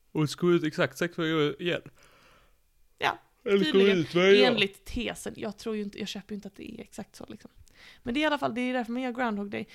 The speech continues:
Speaker 2: Jag vet inte om det funkar. Jag tror inte det funkar. Tror du det funkar?
Speaker 1: Jag tror inte det funkar.
Speaker 2: <laughs> Jag tror inte heller det funkar, faktiskt.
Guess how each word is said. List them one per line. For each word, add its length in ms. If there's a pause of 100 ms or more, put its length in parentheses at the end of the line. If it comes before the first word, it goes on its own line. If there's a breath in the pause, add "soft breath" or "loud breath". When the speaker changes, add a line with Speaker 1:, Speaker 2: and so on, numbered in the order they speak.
(180 loud breath)
Speaker 2:
Jag 100
vet 180
inte 160
om 80
det 60
funkar. 460
Jag 120
tror 140
inte 120
det 60
funkar. 500
Tror 180
du 100
det 80
funkar? 440 (200)
Speaker 1:
Jag 160
tror 140
inte 140
det 60
funkar. 480
Speaker 2:
<laughs> 40
Jag 120
tror 80
inte 140
heller 120
det 60
funkar, 320
faktiskt. 360